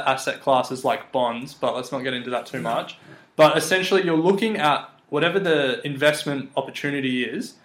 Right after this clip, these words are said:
Speaker 1: and looking at how much money it will make and how much of that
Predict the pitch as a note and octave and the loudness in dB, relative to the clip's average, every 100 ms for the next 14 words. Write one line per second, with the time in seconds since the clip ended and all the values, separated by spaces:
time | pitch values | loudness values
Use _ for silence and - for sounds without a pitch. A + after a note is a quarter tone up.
0 | _ - _ - C#3+ D3 D3 D3+ E3+ F3 | _ -20 _ 2 4 6 2 0 0 2
1 | F#3 D3 C3+ - - D3+ C#3+ - C#3+ D3 | 0 0 0 -2 -2 -2 -2 -2 -2 0
2 | D3 C3+ C3+ C3 B2 B2 - - C3+ - | 0 -2 -2 0 -2 -2 -6 -10 -8 -2
3 | C#3+ C#3 - C3+ B2+ _ _ - C3+ C3+ | 0 0 -4 -10 -14 _ _ -8 -2 4
4 | C3+ C3 | 4 4